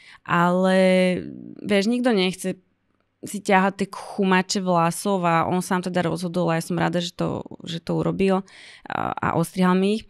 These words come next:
že také, že vlasy ti vejú vo vetre, tak, eh, je také, že, eh, ja som to sa mi zdá aj v knihe použila, že chceš mať, eh,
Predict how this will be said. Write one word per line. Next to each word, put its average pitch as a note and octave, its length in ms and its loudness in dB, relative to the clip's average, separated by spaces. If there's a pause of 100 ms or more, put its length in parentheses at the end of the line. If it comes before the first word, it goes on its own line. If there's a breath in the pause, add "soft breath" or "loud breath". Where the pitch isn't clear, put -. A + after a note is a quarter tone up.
(200 loud breath)
že F3 160 -4
také, E3+ 260 -4
že D#3 160 -4
vlasy E3 380 -2
ti - 100 -10
vejú E3 260 -2
vo D#3 120 -4
vetre, F3+ 460 -2 (260 soft breath)
tak, - 240 -8
eh, F2+ 320 -4 (1160)
je - 140 -8
také, - 240 -6
že, D#3+ 160 -4
eh, - 80 -10 (540 soft breath)
ja F3 100 0
som G3+ 140 0
to G3 80 -2
sa F#3 100 0
mi F3+ 80 2
zdá F#3 120 0
aj E3+ 100 0
v - 40 -18
knihe F3+ 200 2
použila, E3+ 320 -2
že D#3+ 100 -4
chceš F#3+ 240 -6
mať, F3+ 300 2
eh, E3+ 100 -2